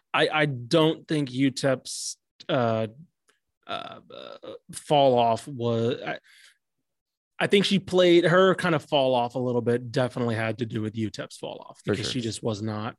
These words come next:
Speaker 1: the player that we thought she was at the beginning of the year.
Speaker 2: For sure.
Speaker 1: Um, and so hopefully maybe,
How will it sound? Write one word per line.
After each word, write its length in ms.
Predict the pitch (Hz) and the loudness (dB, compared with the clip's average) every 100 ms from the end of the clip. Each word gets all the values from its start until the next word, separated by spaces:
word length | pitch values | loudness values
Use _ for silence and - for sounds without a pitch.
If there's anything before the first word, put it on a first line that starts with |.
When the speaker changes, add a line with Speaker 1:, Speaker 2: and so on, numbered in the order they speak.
| _ _ _ 180 | _ _ _ -14
Speaker 1:
the 80 | |
player 320 | 117 139 139 135 | -10 -8 -6 -8
that 120 | 123 | -10
we 100 | 139 | -12
thought 260 | - - | -12 -12
she 140 | - 139 | -10 -10
was 280 | 127 123 131 | -10 -10 -10
at 60 | |
the 20 | |
beginning 280 | 143 139 131 | -10 -10 -12
of 80 | 139 | -12
the 60 | 135 | -10
year. 220 | - - - - - | -12 -14 -20 -18 -6
Speaker 2:
For 80 | 117 | -2
sure. 80 | |
Speaker 1:
Um, 440 | 113 107 104 104 92 _ _ _ _ _ _ _ - | -2 -2 -6 -10 -14 _ _ _ _ _ _ _ -8
and 160 | 120 | -2
so 140 | 190 139 | 0 2
hopefully 300 | 139 156 143 | 2 2 2
maybe, 280 | 147 165 | 4 2